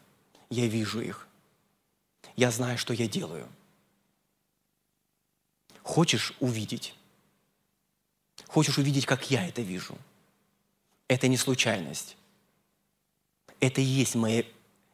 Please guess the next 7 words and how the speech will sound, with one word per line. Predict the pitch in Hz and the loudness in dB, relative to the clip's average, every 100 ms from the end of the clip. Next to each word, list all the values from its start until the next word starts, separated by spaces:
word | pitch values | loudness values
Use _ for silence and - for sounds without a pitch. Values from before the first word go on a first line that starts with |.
| _ _ _ _ _ _ _ _ - | _ _ _ _ _ _ _ _ 0
моя | 120 120 | 2 2
проповедь | - 120 113 110 | 2 0 0 0
о | 117 | 0
моем | 117 113 117 | 2 0 0
царстве. | - - - - - - _ _ _ _ _ - | -2 -4 -4 -6 -12 -16 _ _ _ _ _ -4
Оно | 120 113 | -2 0
такое. | - - 98 80 | -2 -4 -4 -4